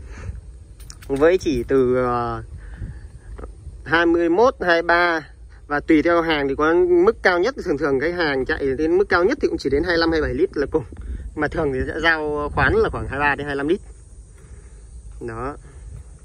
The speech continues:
Rất đẹp. Giá cả của Phao thì chắc các bạn biết rồi. Giá cả của Phao là, ờ, cái xe mà trong cái phân khúc nó là rẻ nhất. Không có một cái hãng xe nào, xe nào rẻ hơn.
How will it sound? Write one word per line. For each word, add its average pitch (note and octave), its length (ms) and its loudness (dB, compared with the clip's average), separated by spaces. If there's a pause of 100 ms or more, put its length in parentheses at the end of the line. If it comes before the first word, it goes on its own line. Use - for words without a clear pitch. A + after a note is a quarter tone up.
(1300)
Rất C#3+ 240 -2
đẹp. C3+ 180 -2 (1900)
Giá D3+ 360 2
cả D3 260 2
của B2 160 -4
Phao D#3 400 2
thì B2 380 -2 (260)
chắc G3 120 0
các F3+ 80 -4
bạn F3 140 4
biết F3 180 2
rồi. D3+ 120 4 (360)
Giá C#3 240 0
cả D#3 120 -2
của A#2+ 120 -2
Phao C#3 180 0
là, A#2 340 -2 (520)
ờ, B2 500 -4
cái C#3+ 100 0
xe D#3 340 4
mà A#2 440 -4 (180)
trong D3+ 160 4
cái D3 60 -4
phân D#3+ 140 0
khúc G#3+ 220 2
nó E3+ 80 2
là D#3 120 2
rẻ C3+ 180 -2
nhất. F3 160 2 (640)
Không F3+ 220 4
có F3+ 100 2
một F3 140 2
cái D3+ 100 -2
hãng D#3 100 -2
xe D#3+ 140 0
nào, C#3+ 120 -2
xe D#3+ 160 -2
nào C3+ 140 -2
rẻ A#2+ 120 -6
hơn. D3 220 4